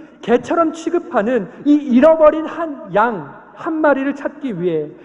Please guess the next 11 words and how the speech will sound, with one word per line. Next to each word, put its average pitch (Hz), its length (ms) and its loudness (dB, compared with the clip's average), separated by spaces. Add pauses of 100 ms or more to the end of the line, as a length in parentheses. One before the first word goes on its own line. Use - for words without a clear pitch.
(120)
이 285 80 8
잃어버린 294 680 6
한 359 280 -6
드라크마를 285 600 -2
찾기 254 460 -10
위해 214 240 -2 (160)
내가 185 800 2
왔다고 160 640 -2
말씀하고 151 640 -6
계시는 170 340 -8
것입니다. 139 420 -8